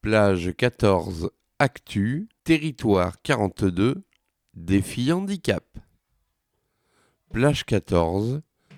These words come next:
encarleg de la F F A C. Important, le chien guide est remis gratuitement.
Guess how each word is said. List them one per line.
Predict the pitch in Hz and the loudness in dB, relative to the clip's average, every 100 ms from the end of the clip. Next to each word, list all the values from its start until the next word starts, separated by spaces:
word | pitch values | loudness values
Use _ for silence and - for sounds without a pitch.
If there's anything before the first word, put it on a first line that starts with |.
| _ _ | _ _
encarleg | 170 165 156 110 98 87 92 | -2 0 0 2 2 0 -2
de | 90 | 0
la | 87 87 95 | 2 2 2
F | 131 196 | 0 -2
F | 190 190 | 0 0
A | 175 | -2
C. | - 92 - _ _ 466 539 - - _ _ 440 440 - - _ _ _ - | -2 -6 -6 _ _ -14 -14 -16 -20 _ _ -10 -10 -10 -20 _ _ _ -6
Important, | 107 117 - - 90 101 - _ _ _ _ _ - | 0 0 0 -2 -2 -2 -6 _ _ _ _ _ -2
le | 98 | 0
chien | 90 - 107 | 0 0 0
guide | 131 151 | 0 2
est | |
remis | 143 139 135 | 2 2 2
gratuitement. | 123 117 - 95 - 78 | 2 0 0 -2 -2 -2